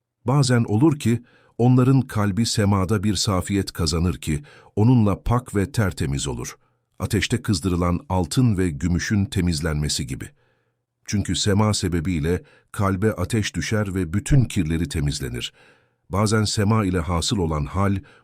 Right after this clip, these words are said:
uzun riyazatla hasıl olmaz. Çünkü sema insan ruhunun ruhlar alemi ile olan alakasını harekete geçirir. Hatta bazen öyle olur ki bu alemden tamamıyla alınır, her ne vaki olursa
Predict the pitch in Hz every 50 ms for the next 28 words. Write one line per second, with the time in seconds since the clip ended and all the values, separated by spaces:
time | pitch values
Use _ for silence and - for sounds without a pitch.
0 | _ _ - 101 87 110 120 110 90 90 92 90 87 87 82 90 98 85 71 -
1 | 76 71 - 80 73 67 - - 82 78 73 71 67 65 50 - - - - -
2 | _ _ _ _ _ _ _ - - 117 110 - - 98 - - - 101 90 98
3 | 104 104 - 76 80 73 71 - 110 101 101 90 67 69 71 69 69 71 69 76
4 | 80 80 71 - _ _ _ _ _ _ - 82 90 92 - 90 107 113 117 -
5 | - 82 82 82 78 80 85 98 110 107 92 80 78 71 71 73 76 76 76 -
6 | 71 71 67 67 - - 71 - - 73 69 - 71 69 69 69 - 71 71 73
7 | 60 60 62 - - 62 57 58 - - - _ _ _ _ _ _ _ _ _
8 | _ _ _ - 113 - - 123 104 92 90 98 104 101 98 90 87 87 87 85
9 | 92 82 92 117 127 127 - - 76 65 - - _ _ _ _ - - 104 -
10 | 69 82 78 78 78 76 76 73 82 80 76 71 - 87 76 76 73 71 78 85
11 | 80 69 71 - 65 71 69 67 71 82 71 - - _ _ _ _ _ - 113
12 | 120 120 113 104 90 78 80 76 73 71 - - 71 67 69 71 71 - - 76
13 | 69 69